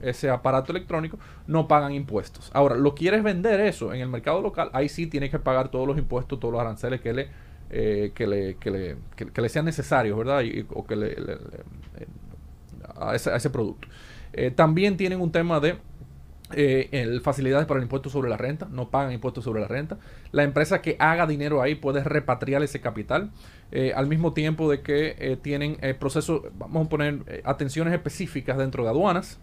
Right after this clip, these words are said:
por ejemplo, eh, que tiene un departamento especial que tiene que ver con el tema de zona franca, eh, y bueno, un sinnúmero de cosas adicionales, pero esos son de la, de las, de los beneficios más, más importantes, vamos a ponerlo así,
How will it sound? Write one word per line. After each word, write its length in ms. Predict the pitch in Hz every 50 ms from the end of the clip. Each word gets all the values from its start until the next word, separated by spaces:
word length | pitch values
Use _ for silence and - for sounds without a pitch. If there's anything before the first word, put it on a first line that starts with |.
| - -
por 100 | 131 135
ejemplo, 340 | 151 185 185 165 180 208 208 - - - - - - - - - -
eh, 280 | 143 131 127 123 123 120
que 80 | - 127
tiene 180 | - 143 139
un 80 | 151 156
departamento 520 | 147 131 147 143 135 131 131 139 135 139
especial 760 | - - - - 120 - - - 175 170 160 151 151 143 143
que 100 | - 123
tiene 180 | 110 131 127 123
que 60 | 131
ver 140 | 127 127 120
con 140 | 123 120 120
el 100 | 113 -
tema 180 | 127 123 120
de 60 | 113
zona 180 | 104 - 113 107
franca, 400 | 104 - 185 180 156 - - 170 - - - - - - - - - -
eh, 160 | 131 131 -
y 80 | -
bueno, 240 | 196 190 190 185 185
un 60 | 185
sinnúmero 400 | 165 202 190 180 185 180 175 165
de 80 | 151 143
cosas 280 | - 160 151 156 160 143
adicionales, 480 | 143 147 139 - 160 143 131 139 131
pero 120 | 139 156 160
esos 140 | 175 170
son 200 | 160 170 170 165
de 80 | 156 147
la, 100 | 139 135
de 140 | - 139 143
las, 260 | 139 131 - - -
de 80 | 139 135
los 120 | 143 143
beneficios 500 | 151 143 139 135 196 190 156 160 165 139
más, 300 | 143 147 143 139 - -
más 180 | 135 139 135 165
importantes, 560 | 165 135 131 120 110 - 139 131 117 107 113
vamos 220 | 117 127 131 120
a 20 | -
ponerlo 220 | - 120 117 117
así, 180 | 110 - 120